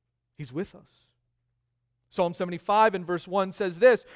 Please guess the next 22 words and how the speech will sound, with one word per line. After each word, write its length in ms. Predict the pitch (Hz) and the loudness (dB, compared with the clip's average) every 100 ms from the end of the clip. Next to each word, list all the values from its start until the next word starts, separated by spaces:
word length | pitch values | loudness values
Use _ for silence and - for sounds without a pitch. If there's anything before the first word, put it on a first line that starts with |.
| - | -8
"We 100 | 202 | -2
give 200 | 180 165 | 0 -2
thanks 440 | - 220 262 269 - | 0 2 4 0 -6
to 100 | 233 | -4
you, 200 | 202 190 | -2 0
O 140 | 170 | 0
God. 400 | 170 160 170 202 - - | 2 2 2 0 -6 -10
We 160 | 185 202 | -6 0
give 260 | 147 208 - - | 2 2 0 0
thanks, 520 | 254 247 196 202 - - | 4 4 0 -6 -16 -20
for 220 | _ 214 175 | _ 4 4
your 500 | 170 226 233 240 233 - | 6 8 10 8 4 -2
name 440 | 190 208 190 190 | 0 0 0 -2
is 540 | 202 175 170 165 160 - _ | 2 6 6 4 -4 -12 _
near." 560 | 165 170 143 110 92 _ _ _ _ _ _ _ _ _ _ _ _ _ _ _ _ _ _ _ _ _ _ _ _ | -8 -6 -6 -8 -14 _ _ _ _ _ _ _ _ _ _ _ _ _ _ _ _ _ _ _ _ _ _ _ _
Psalm 220 | - 160 156 | -8 -6 -4
one 160 | 165 | -6
forty-five 580 | 139 170 160 170 180 190 | -6 -6 -2 4 4 4
and 120 | 165 | -2
verse 200 | 160 147 | -10 -8
eighteen 360 | 165 165 175 175 | -8 -8 -10 -10
says, 320 | 165 151 - | -6 -6 -8